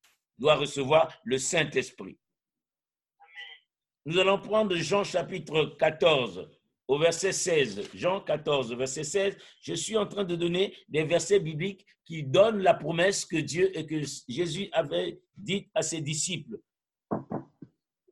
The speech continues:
Jean chapitre quatorze, verset seize.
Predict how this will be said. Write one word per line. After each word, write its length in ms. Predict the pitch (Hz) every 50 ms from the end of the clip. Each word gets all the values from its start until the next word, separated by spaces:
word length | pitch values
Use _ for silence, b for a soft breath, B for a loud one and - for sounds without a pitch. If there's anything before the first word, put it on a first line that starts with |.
| _ _ _ _ _ _ _ - - - - - - 131 143
Jean 140 | 185 190
chapitre 480 | 180 - 190 165 - 196 185 - - 147
quatorze, 600 | - 156 147 151 151 - 180 196 202 208 156 190 208 185 - - _ _ _
verset 380 | 104 143 170 170 - - -
seize. 680 | 123 - - - 202 175 160 135 120 104 95 95 101 -